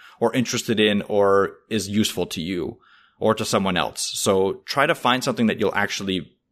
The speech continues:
you know, finish. Because if you're doing something that you don't care about, like if you're a, uh, someone that's into gaming and then you just do, like, something that's just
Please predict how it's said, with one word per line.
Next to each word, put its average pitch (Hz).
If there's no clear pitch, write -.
you 107
know, 80
finish. -
Because 107
if 113
you're 147
doing 143
something 131
that 107
you 107
don't 104
care 120
about, 107
like 101
if -
you're 127
a, 95
uh, 78
someone 117
that's 107
into 107
gaming 92
and 85
then 87
you 87
just 87
do, 98
like, 87
something 98
that's 82
just -